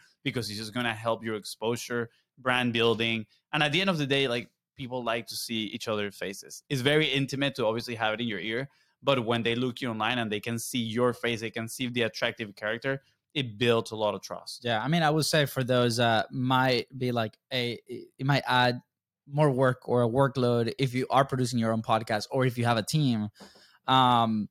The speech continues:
Speaker 2: feel free to reach out and we can share some tools and things that, that you can, to make sure that it's
Speaker 1: Yep.
Speaker 2: not much work, because it is not, right? What happens is, like, you double your distribution really whenever you decide to do that,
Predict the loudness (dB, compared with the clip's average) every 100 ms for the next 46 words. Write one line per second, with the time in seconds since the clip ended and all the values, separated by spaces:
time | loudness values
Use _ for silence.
0 | _ -4 -2 4 4 4 4 6 6 6
1 | 2 0 0 0 0 0 0 0 0 0
2 | 0 0 0 0 0 -2 0 -2 -2 -2
3 | 2 2 2 0 0 0 -2 -2 2 6
4 | 6 6 -2 -20 _ 0 0 4 2 4
5 | -2 -2 -2 -4 -2 2 2 4 4 6
6 | 6 6 4 4 4 4 0 0 0 0
7 | 2 4 4 6 6 6 4 4 0 -2
8 | -2 0 2 2 2 2 2 0 -8 -10
9 | 0 4 4 2 0 0 0 0 2 4
10 | 4